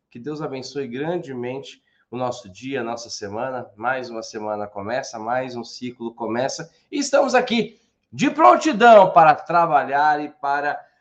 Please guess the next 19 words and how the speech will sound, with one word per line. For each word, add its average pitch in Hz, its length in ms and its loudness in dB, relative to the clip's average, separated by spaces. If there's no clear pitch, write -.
acrescentar 185 840 0
aí 147 100 0
o 143 80 -2
teu 147 140 -6
nível 156 240 -4
de 147 80 -12
conhecimento, 131 720 -8
no, 127 440 -12
no 127 400 -10
seu 143 220 -8
nível 220 300 -6
de 196 100 -16
conhecimento 175 680 -8
no 202 140 -6
mundo 320 380 0
dos 240 160 -8
veículos 185 680 -2
híbridos 165 680 -4
e 170 200 -6